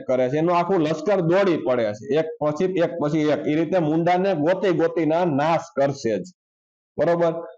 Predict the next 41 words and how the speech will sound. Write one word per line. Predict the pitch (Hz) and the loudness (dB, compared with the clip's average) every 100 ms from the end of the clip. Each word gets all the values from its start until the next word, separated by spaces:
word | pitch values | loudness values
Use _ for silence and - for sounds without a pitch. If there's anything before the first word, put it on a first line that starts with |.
| _ | _
પણ | 190 180 190 | 0 2 2
થોડુંક | 156 175 180 | 2 2 2
ધીરજ | 180 156 208 185 | 0 2 2 2
રાખવું | 170 160 151 143 143 | 2 2 0 0 0
પડે | 147 | 2
અથવા | 143 151 190 202 | 0 0 0 2
તો | 190 | 2
આગોતરા | 202 170 160 180 185 190 202 | 2 2 2 2 2 2 2
પગલા | 190 190 208 185 | 0 0 2 2
લેવાના | 147 143 135 117 113 | 0 2 2 0 -2
થાય. | 127 120 | -2 -2
થોડા | 151 170 185 | 0 2 2
ઘણા | 156 170 | 2 0
મુંડાઈ | 151 151 160 160 | 0 0 2 2
દેખાવા | 170 175 190 147 | 0 0 0 0
મળે | 143 156 | 0 0
ત્યારે | 156 147 160 165 147 170 | 0 0 2 2 2 2
આગોતરા | 147 131 151 170 | 2 0 0 0
પગલા | 170 180 196 185 | 0 0 2 2
લેવાના. | 143 131 127 143 | 2 2 0 0
જો | 214 | 0
હેવી | 127 117 151 190 | 0 0 2 2
અટેક | 190 190 185 | 2 0 0
આવી | 190 202 196 | 2 2 2
ગયો | 170 147 | 2 2
હોય | 139 | 2
છે | 139 127 - _ _ _ - | 0 -2 -4 _ _ _ -2
તો, | 170 | 0
તો | 185 165 | 2 2
કેમિકલ | 196 208 202 208 202 | 2 2 2 2 2
વાળી | 170 185 196 | 2 2 2
દવાઈઓનો | 185 190 196 202 175 | 0 2 2 2 2
જ | 170 | 0
ઉપયોગ | 175 175 - | 2 0 2
કરવાનો | 151 151 147 147 147 | 2 2 2 0 0
થાય. | 170 139 | 0 2
જ્યાં | 131 127 | 2 2
લેમડા | 131 147 151 | 2 2 2
સાયલોથ્રીન | 147 147 147 143 143 143 | 2 2 2 2 0 0
આવે | 147 156 139 | 2 2 2
છે | 123 | 2